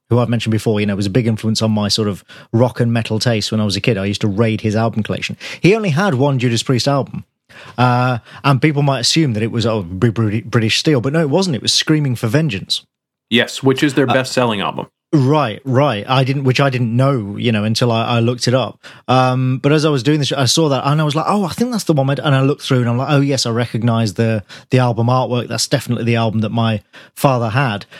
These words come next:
Speaker 1: Um, and I'm pretty sure that I did, you know, I listened to everything <laughs> in my father's record collection at least once, uh, and ended up sticking with things like the Motorhead and the Genesis. So I must have listened to it, even as a child, at least once,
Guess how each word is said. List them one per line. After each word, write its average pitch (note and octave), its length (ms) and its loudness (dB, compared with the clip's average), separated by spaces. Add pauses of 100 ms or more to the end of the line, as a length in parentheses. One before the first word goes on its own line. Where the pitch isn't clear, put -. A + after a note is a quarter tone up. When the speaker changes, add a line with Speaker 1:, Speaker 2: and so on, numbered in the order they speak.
(160)
Speaker 1:
Um, C#3+ 400 2 (320)
and D#3+ 320 2
I'm D#3 360 0 (280)
pretty A3+ 320 2
sure F#3+ 340 2
that B2 140 2
I C#3 140 0
did, D3+ 280 0
you C#3+ 160 -2
know, A#2 140 2
I B2+ 100 2
listened D#3+ 280 0
to - 180 -2
everything A2 520 0 (220)
<laughs> - 180 2
in A3+ 220 4
my C#3+ 300 0 (140)
father's D3 440 2
record D3+ 300 0
collection C3 320 0
at A2+ 80 -2
least C#3 200 0
once, A#2 360 -2 (320)
uh, C3+ 420 2
and C#3+ 140 2
ended B2+ 240 0
up C3 100 -2
sticking B2+ 380 0
with A2 120 0
things A2 200 0
like G#2+ 100 0
the A2 80 -2
Motorhead A2+ 360 0
and A2 100 0
the - 40 -2
Genesis. A#2+ 400 0 (220)
So - 160 2
I D#3+ 80 2
must D#3 320 0
have F3 120 0
listened F#3+ 280 0
to B2+ 120 0
it, A2 220 -4
even E3 300 2
as D3 160 2
a B2 60 -4
child, B2 360 0
at A#2 120 -4
least D#3+ 340 0
once, C3 520 0